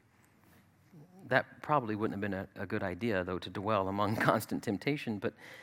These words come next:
Eve exaggerates God's strictness. Her comment seems to suggest that God is so harsh, he is so cruel, that an accidental slip would bring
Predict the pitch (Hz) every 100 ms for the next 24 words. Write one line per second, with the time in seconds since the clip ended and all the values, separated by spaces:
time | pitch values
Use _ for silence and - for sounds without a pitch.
0 | - - - - _ 170 196 226 214 185
1 | 151 147 147 143 131 123 - 104 110 113
2 | 110 110 - - - - 139 - 90 -
3 | - - - - - - 160 - - 202
4 | 214 - - 170 165 - - 127 117 139
5 | - 123 143 139 139 - - - 180 220
6 | - 196 180 - - - - - - 151
7 | - - 185 285 - - 220 92 - -
8 | - - - 147 135 - 175 - 180 165
9 | 156 147 131 - - 180 156 135 113 139
10 | 139 160 139 110